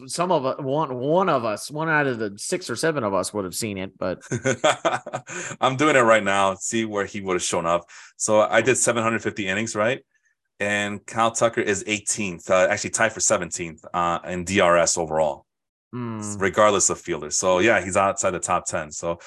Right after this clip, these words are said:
Speaker 2: all right,
Speaker 1: Hmm.
Speaker 2: we'll give it to them. Good job, uh, baseball writers. Mookie Betts is a, is a National League. That, that one's a, a slam dunk
Speaker 1: That,
Speaker 2: as far
Speaker 1: that
Speaker 2: as I'm
Speaker 1: one's a given.
Speaker 2: Pitchers, we don't do pitchers here 'cause I think, uh,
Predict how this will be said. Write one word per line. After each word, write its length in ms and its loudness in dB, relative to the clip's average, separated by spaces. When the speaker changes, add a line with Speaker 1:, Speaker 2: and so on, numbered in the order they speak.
Speaker 2:
all 120 8
right, 180 6
Speaker 1:
Hmm. 60 -10
Speaker 2:
we'll 100 4
give 140 2
it 100 2
to 100 0
them. 160 2
Good 160 0
job, 300 2
uh, 240 4
baseball 440 -4
writers. 300 -2
Mookie 260 -4
Betts 260 4
is 120 -2
a, 160 -4
is 120 -4
a 40 -4
National 320 -2
League. 100 -2
That, 180 4
that 140 6
one's 160 2
a, 200 0
a 40 -10
slam 280 -4
dunk 140 2
Speaker 1:
That, 180 2
Speaker 2:
as 80 -10
far 100 4
Speaker 1:
that 40 8
Speaker 2:
as 40 4
I'm 40 2
Speaker 1:
one's 140 -2
a 60 -6
given. 500 -10
Speaker 2:
Pitchers, 360 4
we 80 6
don't 140 4
do 100 2
pitchers 380 0
here 240 2
'cause 160 -4
I 80 0
think, 320 -6
uh, 260 6